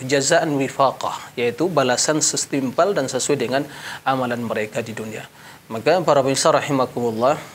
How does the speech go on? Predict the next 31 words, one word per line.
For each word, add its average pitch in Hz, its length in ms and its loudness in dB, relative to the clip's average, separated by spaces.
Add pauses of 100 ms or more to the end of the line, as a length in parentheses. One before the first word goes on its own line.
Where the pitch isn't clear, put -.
(160)
itu 139 240 -6
benar, 120 320 0 (400)
wajib 127 240 0
kita 127 240 -4
imani 120 480 -2 (240)
di - 80 -8
antara 120 320 -2
akidah 143 320 2
ahli 123 160 0
sunnah 139 320 0
mengimani 139 560 0
ada 127 160 0
sirat. 113 560 -2 (600)
Dan 143 240 -2
siapa 214 240 2
yang 208 160 2
melewati 175 320 4
pertama 170 240 2
sekali? 175 180 -2
Nabi 160 220 0
sallallahu 117 320 -2
alaihi - 80 -6
wasallam. 104 240 -8 (240)
Begitu 196 320 2
Nabi 214 240 4
sallallahu 196 160 2
alaihi - 80 -2
wasallam 202 160 4
sampai 185 160 2
ke, 175 160 4 (480)
eh, 139 320 4